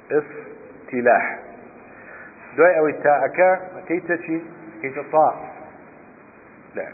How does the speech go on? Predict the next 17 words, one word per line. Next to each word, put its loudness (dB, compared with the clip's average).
لعلم -4
الصرف. -2
أبيت -6
اصطلاح. -2
يعني -8
اتفاق. -10
والحكم -2
في -2
الاصطلاح. -2
يعني -8
اتفاق. -2
كلمة 0
اصطلاح 0
في -6
اللغة 2
وثمان -2
من -8